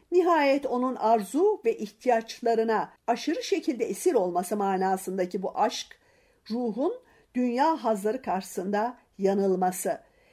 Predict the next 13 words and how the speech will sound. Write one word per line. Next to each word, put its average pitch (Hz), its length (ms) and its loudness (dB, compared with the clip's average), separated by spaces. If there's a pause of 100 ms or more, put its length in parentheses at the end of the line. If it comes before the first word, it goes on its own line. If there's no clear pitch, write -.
(160)
ve 247 140 2
vücudun 277 580 2
emirlerine 240 540 2
uyarak 226 580 0 (380)
kendi 226 440 0 (340)
sağ 370 420 2 (320)
ve 220 80 4
salim 214 500 -2
yolundan 220 760 4
ayrılması, 180 880 -4 (380)
kısaca 190 580 0 (340)
doğru 294 280 6
yoldan 226 600 2